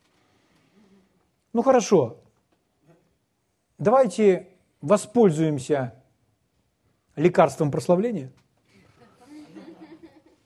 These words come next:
Давайте прославим Господа за то, что Он совершил на кресте и исцелил вашу жену". Она была ведома поступить в данном случае таким образом.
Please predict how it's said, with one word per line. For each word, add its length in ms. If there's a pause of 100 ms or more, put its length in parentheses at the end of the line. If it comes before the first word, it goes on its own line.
Давайте 320
прославим 720
Господа 520 (1200)
за 160
то, 160
что 180 (100)
Он 300 (1000)
совершил 520
на 100
кресте 580 (720)
и 140
исцелил 480
вашу 420 (100)
жену". 280 (1900)
Она 220
была 220
ведома 480
поступить 540 (280)
в 60
данном 280
случае 320
таким 280
образом. 340